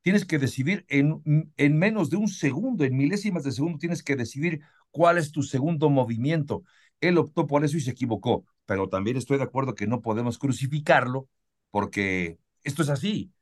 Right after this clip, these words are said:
tienes que tomar decisiones y la decisión la tomó él y no le salió, y ni hablar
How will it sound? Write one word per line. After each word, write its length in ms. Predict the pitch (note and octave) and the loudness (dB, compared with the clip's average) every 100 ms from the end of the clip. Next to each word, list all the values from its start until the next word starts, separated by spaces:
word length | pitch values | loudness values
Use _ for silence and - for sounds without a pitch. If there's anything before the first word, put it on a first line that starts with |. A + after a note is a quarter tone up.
| _ | _
tienes 220 | E3+ D#3+ | 0 0
que 100 | C#3 | 0
tomar 260 | C#3 E3 | 0 2
decisiones 720 | D#3 C#3+ A#2+ - F3+ F#3 B2 - | 0 -2 -6 -2 2 2 0 -6
y 40 | |
la 100 | B2+ B2+ | -8 -6
decisión 380 | B2+ A#2+ C#3 | -6 -2 0
la 120 | E3+ D#3 | 0 2
tomó 340 | C#3+ D3+ D#3+ | 2 4 6
él 320 | E3+ F3 F#2+ - _ _ | 6 4 2 -6 _ _
y 100 | C3 | 0
no 140 | C#3+ | 2
le 100 | F3+ | 2
salió, 560 | D3 B2+ C#3 F3+ D#3+ - _ _ | 0 0 2 4 2 -2 _ _
y 160 | D#3 D#3 | -6 0
ni 120 | D3+ | 2
hablar 560 | D3 D3 F3+ F#3+ C3 | 2 2 0 0 -4